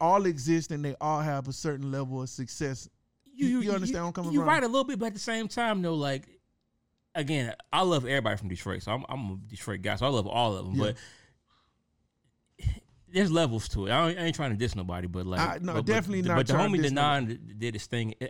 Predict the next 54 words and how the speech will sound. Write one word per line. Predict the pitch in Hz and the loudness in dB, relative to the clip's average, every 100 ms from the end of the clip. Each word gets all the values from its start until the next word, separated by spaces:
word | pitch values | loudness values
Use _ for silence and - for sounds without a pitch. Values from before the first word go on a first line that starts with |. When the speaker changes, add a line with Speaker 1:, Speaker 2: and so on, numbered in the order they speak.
| - - | -8 -6
Speaker 2:
in | 101 | -4
comparison | - 117 113 101 | 0 2 2 -2
to | 98 | -4
other | 127 104 | -4 -2
people. | 98 90 92 _ _ _ - | -6 -8 -18 _ _ _ -8
Speaker 1:
Of | 226 | -6
course. | - 480 - | -2 -2 0
Speaker 2:
You | |
know | 104 | -2
what | 101 | -2
I'm | - | -4
saying? | 95 98 | -4 -6
So | - 113 120 - | -2 -2 0 2
all | 139 170 | 2 4
I'm | 175 | 2
saying | 147 127 113 | 0 0 -2
is | 101 | -4
that, | 110 107 | -4 -4
like, | 98 98 101 _ _ - _ _ _ _ _ _ _ _ - | -6 -6 -10 _ _ -20 _ _ _ _ _ _ _ _ -4
as | 120 | -4
opposed | 117 135 123 - | 2 2 4 2
to | 123 | -2
you | 127 131 117 | -2 0 0
just | 113 113 | -2 -2
being | 117 104 | -2 0
lazy, | 110 120 104 101 | 2 2 0 -2
or | |
you | 110 | -2
just, | 123 | -2
not | 180 156 | 0 0
being | 120 107 | 0 0
lazy, | 117 104 | 0 -2
it's | 107 107 | -8 -6
a | |
bad | 98 101 | -4 -4
word, | 104 | -6
but | 113 - | -10 -6
are | 120 | -4
you | 135 | -2
just | 127 110 | 0 0
kinda, | 135 123 113 | 0 -2 0
like, | 107 - - - _ _ _ _ _ _ | -2 -4 -14 -20 _ _ _ _ _ _
not | 90 117 165 104 | -4 -2 -2 0
bossing | 110 - 113 | 0 0 0
up, | 117 - | 0 -2
and | 113 107 | -4 -2
then | 120 117 117 | -2 0 -2
you | 139 156 _ _ | -4 -6 _ _
come | - 156 139 | -6 -4 0
back | 135 127 | 0 0
later | 139 165 131 | 0 0 0
and | 107 | -2
it's | 104 | -4
like | 113 101 | -2 -4